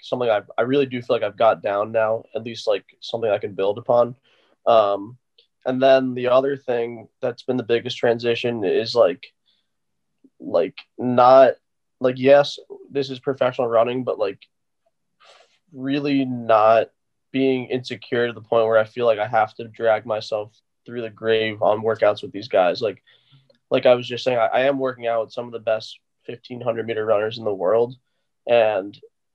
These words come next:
I have to make sure that I'm not overdoing it in workouts and, and really being honest with myself, um, and just, like,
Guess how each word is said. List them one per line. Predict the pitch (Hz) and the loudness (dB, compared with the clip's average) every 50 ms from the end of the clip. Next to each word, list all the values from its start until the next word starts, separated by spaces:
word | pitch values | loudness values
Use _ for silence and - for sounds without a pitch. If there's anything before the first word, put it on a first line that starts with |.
| _ - | _ -2
I | 110 113 120 123 120 | 0 0 0 0 -2
have | 123 131 117 113 - | -4 -4 -6 -6 -8
to | - 120 | -12 -12
make | 120 117 117 113 | -8 -8 -8 -8
sure | - - - 123 117 110 | -10 -14 -12 -10 -10 -6
that | 110 107 - - | -6 -6 -6 -4
I'm | 87 98 101 107 113 | -4 -4 -4 -4 0
not | 113 110 110 110 110 101 - _ _ - | 2 4 4 4 2 0 -2 _ _ -8
overdoing | 127 127 120 117 113 110 113 120 120 120 117 113 | -8 -8 -6 -8 -10 -8 -6 -4 -4 -4 -4 -4
it | 113 101 | -4 -6
in | 101 117 | -4 -4
workouts | 120 117 113 110 - 120 113 107 110 110 - - - | -2 -2 -2 -2 0 2 2 2 2 -2 -4 -8 -12
and, | - 123 120 | -10 -10 -8
and | 127 - 127 127 120 117 113 120 _ _ _ _ - | -6 -4 -4 -4 -6 -8 -14 -18 _ _ _ _ -6
really | 123 131 123 120 120 | -2 -2 0 -2 -2
being | 104 120 117 113 98 | -2 -2 -2 0 2
honest | 76 101 101 107 113 - | 4 4 4 2 2 -2
with | 110 | -2
myself, | 107 117 98 95 - - - 107 104 113 127 - _ _ _ _ _ _ _ _ _ _ _ - | 0 0 0 0 0 0 2 4 4 4 2 -2 _ _ _ _ _ _ _ _ _ _ _ 0
um, | - 123 120 113 107 107 101 101 110 - _ _ _ _ | 2 4 4 4 2 -2 -6 -10 -16 -20 _ _ _ _
and | - 127 117 117 120 113 127 - | -6 -6 -6 -6 -8 -14 -20 -14
just, | - 127 131 131 - - | -10 -10 -10 -8 -6 -6
like, | 120 101 92 | -6 -6 -6